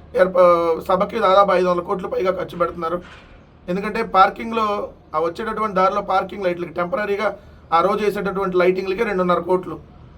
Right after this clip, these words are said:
త్రీ డీ నమూనా సచివాలయం ఎలా కడతారని చెప్పి త్రీ డీ నమూనా ఎనభై ఎనిమిదిన్నర లక్షలు. ఇలా చాలా ఉన్నాయి చెప్పుకుంటా పోతే. ఎవరు విధ్వంసం చేసింది? ఆంధ్రప్రదేశ్ రాష్ట్రాన్ని, లక్ష ఎకరాలని విధ్వంసం చేసింది మీరు కదా చంద్రబాబు నాయుడు గారు.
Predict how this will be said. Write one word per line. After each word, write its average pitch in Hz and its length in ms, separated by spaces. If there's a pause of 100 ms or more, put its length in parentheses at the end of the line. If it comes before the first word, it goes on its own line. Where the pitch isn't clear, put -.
(600)
త్రీ 214 240
డీ 233 120
నమూనా 208 480
సచివాలయం 202 440
ఎలా 190 180
కడతారని 185 460
చెప్పి 180 200
త్రీ 185 180
డీ 190 120
నమూనా 180 320
ఎనభై 175 260
ఎనిమిదిన్నర 165 300
లక్షలు. 160 420 (640)
ఇలా 202 260
చాలా 190 400
ఉన్నాయి 202 220
చెప్పుకుంటా 185 380
పోతే. 156 280 (1120)
ఎవరు 220 240
విధ్వంసం 220 480
చేసింది? 180 460 (920)
ఆంధ్రప్రదేశ్ 226 540
రాష్ట్రాన్ని, 170 680 (680)
లక్ష 170 280
ఎకరాలని 240 520
విధ్వంసం 226 540
చేసింది 202 280
మీరు 190 220
కదా 196 100
చంద్రబాబు 165 420
నాయుడు - 160
గారు. - 320